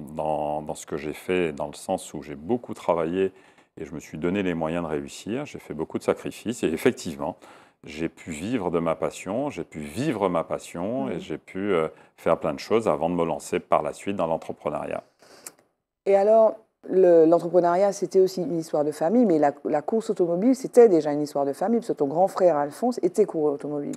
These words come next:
Speaker 2: Il s'est d'ailleurs tué dans, lors d'une course.
Speaker 1: C'est exact, sous,
Speaker 2: Oui.
Speaker 1: sous mes yeux. Euh, malheureusement, c'est des choses qui arrivent. Ce font,
Speaker 2: Mhm.
Speaker 1: ça fait partie des choses de la vie qui ne sont pas très agréables et qui sont plutôt
Speaker 2: Et
Speaker 1: difficiles.
Speaker 2: tu étais déjà intéressé par cette part ?
Speaker 1: Oh oui, j'étais déjà plus que passionné. Mon frère s'est tué, j'avais quatorze ans. Et,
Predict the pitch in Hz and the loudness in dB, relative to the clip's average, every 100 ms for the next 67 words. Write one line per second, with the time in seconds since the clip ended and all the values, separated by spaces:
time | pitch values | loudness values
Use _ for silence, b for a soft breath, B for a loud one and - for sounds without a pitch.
0 | - - 170 170 165 160 160 - 220 226 | -8 0 6 8 10 8 4 4 8 8
1 | 151 185 208 208 190 - - 151 175 180 | 8 6 8 4 0 -6 -6 4 4 6
2 | 180 180 160 - - _ _ _ - 151 | 0 -4 -8 -10 -20 _ _ _ -2 2
3 | 165 135 104 107 - - 107 95 - 104 | 4 6 4 2 -2 -4 -2 -2 -2 -2
4 | 82 71 131 233 208 90 92 92 90 87 | 0 4 6 6 4 2 4 4 4 2
5 | 87 85 82 78 98 160 185 85 80 - | 0 0 -2 -2 -2 -2 -2 -6 -8 -8
6 | 82 - 82 76 85 - - - - - | -10 -4 -2 -2 -4 -6 -6 -6 -6 -8
7 | - 80 - - 104 73 71 92 80 73 | -8 -8 -8 -8 -8 -8 -8 -6 -6 -6
8 | 73 92 101 85 - - - 98 - 87 | -6 -6 -8 -12 -16 -16 -4 -4 -4 -6
9 | 82 80 78 73 113 117 80 - 82 - | -4 -4 -2 -2 -2 -4 -8 -10 -14 -12
10 | - 92 82 170 202 226 208 214 208 196 | -12 -8 -4 0 2 4 6 8 6 6
11 | 214 202 202 233 226 196 190 175 - 165 | 6 6 4 0 2 0 0 -4 -4 -6
12 | 165 104 104 123 139 73 - 78 104 92 | 2 4 6 6 4 2 -6 -2 0 0
13 | 82 92 - 101 - 92 90 - 98 135 | 2 2 0 -4 -2 0 0 0 -2 2
14 | 120 90 80 80 - 95 - - 107 87 | 2 2 -2 -4 -2 -2 -4 -4 -2 0
15 | 78 - 82 82 76 101 131 107 | -2 -2 -2 -2 -2 0 0 -2